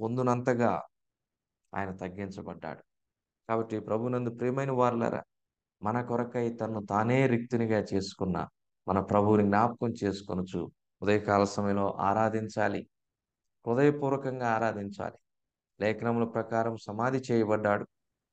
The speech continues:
లేఖనముల ప్రకారం పునరుత్థానుడై తిరిగి లేచాడు, విజయోత్సవముతో మనలను ఊరేగించుతున్నాడు.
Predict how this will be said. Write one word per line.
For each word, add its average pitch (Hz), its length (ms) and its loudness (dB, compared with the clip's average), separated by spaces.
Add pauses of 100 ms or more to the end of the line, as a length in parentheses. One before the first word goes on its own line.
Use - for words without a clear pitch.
(120)
లేఖనముల 107 480 0
ప్రకారం 101 520 -2
పునరుత్థానుడై 101 760 0
తిరిగి 110 320 0
లేచాడు, 92 580 -2 (520)
విజయోత్సవముతో 151 840 4
మనలను 127 400 -4
ఊరేగించుతున్నాడు. 117 1040 -2